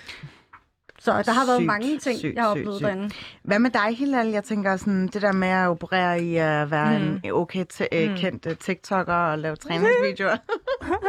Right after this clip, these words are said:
Speaker 3: Ja, ja. Altså, øhm, jeg vil sådan, nu gør jeg mig selv lidt sårbar og siger bare, at jeg kommer fra sådan en familie, hvor at det er meget hårdere. Altså, desværre, så, øhm, så struggler jeg
Speaker 1: Ja.
Speaker 3: rigtig meget, øhm,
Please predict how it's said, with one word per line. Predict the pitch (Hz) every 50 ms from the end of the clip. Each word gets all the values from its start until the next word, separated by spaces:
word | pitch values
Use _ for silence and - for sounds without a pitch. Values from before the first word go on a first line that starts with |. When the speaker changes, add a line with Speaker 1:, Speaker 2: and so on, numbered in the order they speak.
| 466 494 605 640 - 640 571 508 415 320 269 262 - -
Speaker 3:
Ja, | - 208 220 226 214 196 196 202
ja. | 196 -
Altså, | 214 214 220 - - 220 202
øhm, | 190 185 185 185 185 185 185 180 180 175 170 151 - 160
jeg | 196 220 214
vil | 233 233
sådan, | - 233 208 190 170 123 - _ _ _ - 285
nu | 233 240
gør | 247
jeg | 208 190
mig | 185 156
selv | - 220 190
lidt | 180 185
sårbar | - - - 165 175 196 180 214 185 165 151
og | 160 170
siger | - - 190
bare, | 165 - 156 165 151 139
at | - 156 151 180
jeg | 190 190 190
kommer | - 214 190 156 151
fra | - 165
sådan | 143 165 156
en | 143
familie, | 175 170 151 127 143 165
hvor | 156 156 143 139 110
at | 151 151 - -
det | 151 151
er | 139 123 123
meget | 147 156 160 175 180 165
hårdere. | 160 139 139 156 151 170 180 -
Altså, | - 165 - 185
desværre, | 156 175 165 - - 175 151 147 175 180 180
så, | 175 - 175 135 - - - 170
øhm, | 175 170 160 170 151 131 151 170 -
så | - 190
struggler | - - - 202 175 180 175 196 190
jeg | 180 170 160 160 160 156 185
Speaker 1:
Ja. | 185
Speaker 3:
rigtig | 175 - - 190 180
meget, | 165 160 165 165 170 175 180 180 156 180 170 165
øhm, | 156 147 139 - - -